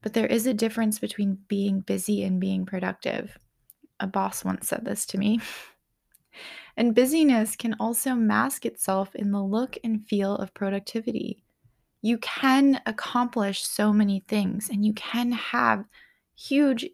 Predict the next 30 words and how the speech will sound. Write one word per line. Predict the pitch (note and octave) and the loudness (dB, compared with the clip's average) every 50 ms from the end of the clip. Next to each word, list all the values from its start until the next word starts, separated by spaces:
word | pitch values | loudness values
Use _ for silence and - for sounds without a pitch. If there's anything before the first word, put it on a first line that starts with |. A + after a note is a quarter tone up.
| _ | _
impact, | A#3+ A#3+ B3+ B3 - - - - - - _ _ - - _ _ _ _ _ _ _ _ _ _ _ _ _ _ _ _ _ _ _ _ _ _ _ _ _ _ _ _ _ _ _ _ _ _ _ _ | 0 2 2 2 2 0 -2 -2 -2 -8 _ _ -20 -20 _ _ _ _ _ _ _ _ _ _ _ _ _ _ _ _ _ _ _ _ _ _ _ _ _ _ _ _ _ _ _ _ _ _ _ _
but | - A3+ - - | 0 0 0 0
be | - A#3 - - - | -2 -4 -4 -4 -4
actually | - A3 A#3 C4 - - - C4+ C4+ B3 A3+ G#3+ G#3 G3+ G3 G3 G3 - _ _ _ _ _ _ _ _ _ _ _ _ _ _ _ _ _ _ _ _ | -4 -2 -2 -2 -2 -2 0 2 2 4 4 4 2 2 0 -2 -4 -8 _ _ _ _ _ _ _ _ _ _ _ _ _ _ _ _ _ _ _ _
being | - B3 B3+ C4 A#3+ A3 G#3 | 2 4 6 6 8 6 6
busy | G3 A#3 C4 A#3+ A#3 G3 - - G#3 - - _ _ _ _ _ _ _ - | 6 4 4 4 2 -2 -2 -2 -4 -8 -10 _ _ _ _ _ _ _ 0
instead | G3+ A3 G#3+ A3 - - A3+ A#3 A#3 | 0 2 2 2 0 0 0 0 2
of | A3+ G#3+ G3 - - _ _ _ _ _ _ _ _ _ _ _ _ _ _ _ _ _ | 0 0 -2 -6 -12 _ _ _ _ _ _ _ _ _ _ _ _ _ _ _ _ _
productive | - - G#3+ - G#3+ A3 A3 - - G#3+ G3+ G3 G3+ | -4 -2 0 0 0 -2 -2 -2 -4 -4 -4 -2 -2
in | F#3+ F#3+ | -2 -2
the | F#3+ F#3+ | -2 0
ways | F#3+ G3 F#3+ G3 G#3 G#3 G#3 G3 - | -2 -2 0 2 2 2 2 0 -2
that | - F#3 F#3 - - | -4 -4 -4 -4 -4
you | F3+ F3+ F3+ F3 F3 E3+ F3 F3 - _ _ _ _ _ | -4 -2 -2 -2 -2 -2 -4 -6 -10 _ _ _ _ _
mean | G3 F#3+ F#3+ F#3+ F#3+ F#3+ | -2 0 2 2 0 0
to | F3+ - | -2 -4
be. | G3+ - - - A3 G#3+ G#3+ _ _ _ _ _ _ _ _ _ _ _ _ _ _ _ _ _ _ _ _ _ _ _ _ - _ _ _ _ _ _ _ | -6 -8 -8 -8 -8 -10 -14 _ _ _ _ _ _ _ _ _ _ _ _ _ _ _ _ _ _ _ _ _ _ _ _ -20 _ _ _ _ _ _ _
To | - - | -8 -2
the | G3+ A3 - | 0 2 4
outside | - G3+ G#3+ G#3 - - A3 A3 G#3+ G3+ | 4 4 4 2 0 -2 -2 -2 -2 -2
world, | G3+ G3+ G3 G3+ G3 F#3+ | -2 0 0 2 2 0
it | G3 - | 0 -2
might | - G3 G3 G3 G3+ | 0 0 0 0 0
look | G3 G3+ G3 - - | 0 -2 -2 0 -4
like | G3 - - - | -4 -4 -4 -6
you're | G3 F#3 | -6 -6
doing | F#3 - F#3+ F#3 F#3+ F#3+ | -2 -2 0 0 0 0
so | F#3 - - G3 G3 | 0 0 0 0 2
much, | G3 G3 F#3+ F#3+ - - - | 2 2 2 0 -4 -6 -2
but | - F3+ F3+ - | 0 0 0 0